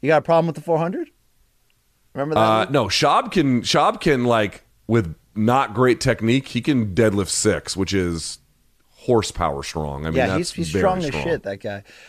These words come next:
Speaker 1: Uh, it's time to visit the barbershop, Luke. You, Luke, you like, uh, Luke,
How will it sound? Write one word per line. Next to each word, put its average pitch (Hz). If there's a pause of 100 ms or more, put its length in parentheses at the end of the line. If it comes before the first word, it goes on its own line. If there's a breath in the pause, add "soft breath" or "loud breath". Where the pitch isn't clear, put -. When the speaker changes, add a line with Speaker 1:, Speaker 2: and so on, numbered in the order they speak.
(140 loud breath)
Speaker 1:
Uh, 202
it's -
time 302
to 277
visit 208
the 165
barbershop, 190
Luke. 175
You, 202
Luke, 190
you 285
like, 269
uh, 165
Luke, 156